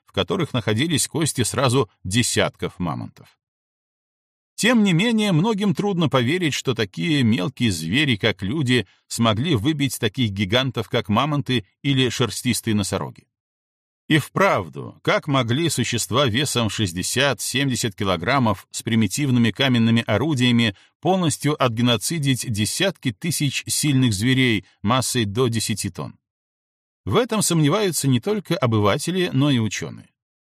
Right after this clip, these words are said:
Скажем, французский палеонтолог Клод Герен писал, что охота людей на носорогов —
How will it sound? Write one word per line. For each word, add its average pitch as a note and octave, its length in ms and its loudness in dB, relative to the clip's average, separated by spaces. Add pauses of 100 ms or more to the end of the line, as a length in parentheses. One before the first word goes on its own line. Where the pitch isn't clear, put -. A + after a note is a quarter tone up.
(360)
Скажем, F3+ 500 0
французский C3 680 0
палеонтолог A#2+ 760 -2
Клод A#2+ 300 0
Герен B2+ 420 0
писал, C#3 400 -2
что - 260 -4
охота B2+ 400 -2
людей A#2 440 0
на B2 140 2
носорогов — B2+ 600 0